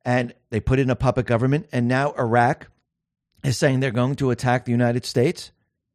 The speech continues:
Think about what's happening right now. Because remember,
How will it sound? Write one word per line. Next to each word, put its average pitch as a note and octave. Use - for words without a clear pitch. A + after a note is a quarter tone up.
Think A3+
about G#3
what's D#3+
happening F3
right G2
now. E2+
Because C#3+
remember, F#3